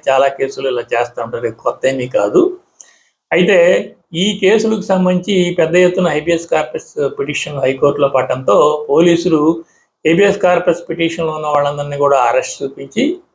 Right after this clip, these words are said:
కోర్టు ముందు హాజరుపరిచి, "ఇక మా దగ్గర వేరెవరు లేరు" అని చెప్పేసి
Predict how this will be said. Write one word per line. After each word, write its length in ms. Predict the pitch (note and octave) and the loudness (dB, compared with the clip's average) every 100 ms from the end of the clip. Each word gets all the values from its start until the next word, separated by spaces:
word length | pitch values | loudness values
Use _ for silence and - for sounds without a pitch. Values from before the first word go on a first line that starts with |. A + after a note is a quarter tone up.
| _ D#3 | _ 2
కోర్టు 280 | E3+ E3+ | 2 2
ముందు 280 | E3+ D#3+ D3+ | -2 0 0
హాజరుపరిచి, 680 | B2 C3+ D3 D3 C#3+ C#3 - - _ _ - | 2 2 2 2 0 -2 -8 -10 _ _ -8
"ఇక 140 | D3 F3 | -2 2
మా 180 | D#3+ D#3+ | 2 4
దగ్గర 260 | D#3+ E3+ E3+ | 4 4 2
వేరెవరు 540 | D3+ D3+ C#3+ D3+ D3+ | 2 2 2 0 -2
లేరు" 400 | C3 C#3 C#3+ D3 A#2+ - _ _ _ - | -2 0 0 -2 -6 -12 _ _ _ -6
అని 140 | D#3+ | 0
చెప్పేసి 460 | D#3+ D#3+ D#3+ - | 0 2 -2 -2